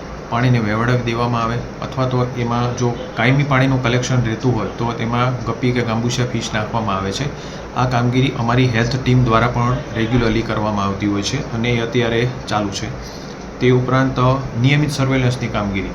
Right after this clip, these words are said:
કે જેમાં હેલ્થની ટીમ, અ, મેલ વર્કર, ફિમેલ વર્કર, આશા બેન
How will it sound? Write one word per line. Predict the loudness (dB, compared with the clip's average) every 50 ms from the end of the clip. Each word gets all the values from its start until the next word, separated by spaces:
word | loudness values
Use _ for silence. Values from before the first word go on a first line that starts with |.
| -10 -12 -12 -12 -12 -12 -12 -6
કે | -4 -4
જેમાં | -2 -2 -2 0 0 2 2 2 0 0 -4 -8 -8 -4
હેલ્થની | -4 -4 0 2 4 4 4 4
ટીમ, | 4 2 0 0 -2 -4 -6 -10 -12 -12 -12 -12 -12 -8 -6
અ, | -4
મેલ | -2 0 2 2 4 4 4
વર્કર, | 4 2 0 -2 -4 -4
ફિમેલ | -2 -2 -2 0 0 0 0
વર્કર, | 0 0 -2 -2 0 0 0 0 -2 -4 -6
આશા | -6 -4 -2 -2 -2
બેન | -2 -2 -2 -2